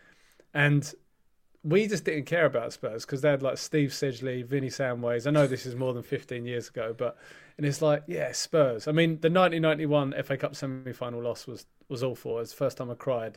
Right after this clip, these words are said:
um, about football. Um, and so I just sort of never, they never bothered me. And then I actually quite liked it in a way when they started to get good because it then, I had a reason to look forward to that game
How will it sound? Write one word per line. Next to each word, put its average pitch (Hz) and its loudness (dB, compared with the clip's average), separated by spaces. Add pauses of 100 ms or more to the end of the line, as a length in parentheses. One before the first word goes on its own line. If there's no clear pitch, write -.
(140)
um, 117 -6
about 120 -8
football. 123 -8 (440)
Um, 127 0 (560)
and 131 -2 (360)
so 156 4
I 170 4
just 160 -6
sort - -4
of 151 0
never, 151 4
they 151 0
never 151 0
bothered 147 0
me. 104 -12 (200)
And 143 0
then 165 0 (440)
I 175 6
actually 214 -2
quite 180 2
liked 175 2
it 113 -4
in 147 -2
a - 0
way 131 0
when 131 -4
they 127 -4
started 143 -6
to - -20
get 135 -6
good 117 -8
because 139 -4
it 156 0
then, 147 2 (400)
I 135 -4
had 143 0
a 143 -2
reason 135 0
to - -8
look 143 -8
forward 139 -6
to - -20
that 131 -6
game 123 -6